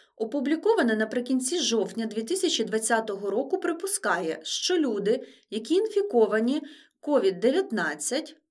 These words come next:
можуть мати когнітивні проблеми, які тривають місяцями, особливо, якщо вони важко перехворіли і потребували госпіталізації. Проаналізувавши результати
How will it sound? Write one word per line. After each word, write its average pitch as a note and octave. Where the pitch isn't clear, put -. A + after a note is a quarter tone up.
можуть D#4
мати D#4+
когнітивні A3
проблеми, G3+
які G3+
тривають A3
місяцями, C4
особливо, A#3+
якщо A#3+
вони A3+
важко F#3
перехворіли D#4+
і A3+
потребували G#3
госпіталізації. A3+
Проаналізувавши C#4
результати B3